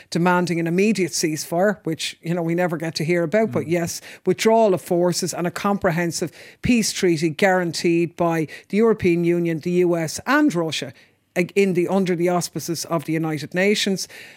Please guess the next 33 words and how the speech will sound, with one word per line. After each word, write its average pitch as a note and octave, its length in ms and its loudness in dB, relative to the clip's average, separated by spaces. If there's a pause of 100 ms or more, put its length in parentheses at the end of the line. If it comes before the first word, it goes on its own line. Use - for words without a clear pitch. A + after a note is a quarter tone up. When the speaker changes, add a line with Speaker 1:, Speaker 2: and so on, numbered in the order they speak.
(200)
Speaker 1:
calling G3 340 4
for F3 180 0
respect F#3+ 400 -2
for E3+ 100 -2
international D#3+ 600 -4
law G3 460 2
and D3+ 120 -4
for D#3+ 160 -4
all F3 220 0
refugees E3 640 -2
to D#3+ 100 -6
have D#3+ 140 -4
their D#3+ 100 -4
rights D#3+ 320 -6
protected. F#3+ 680 -2 (380)
Uh, F3+ 220 2 (160)
and G3+ 160 0
then C4 260 2
critically A3 540 0
opposing A3 600 0
the E3 60 -4
division F3+ 560 0
of D#3+ 140 -6
the F3 80 -4
world E3 420 -2
into E3+ 240 -6
completing F3+ 720 -2
blocs E3 560 -4 (420)
that F3+ 160 2
invest F#3 540 2
in E3+ 140 0
rampant G#3 580 2
militarism, D#3+ 720 -2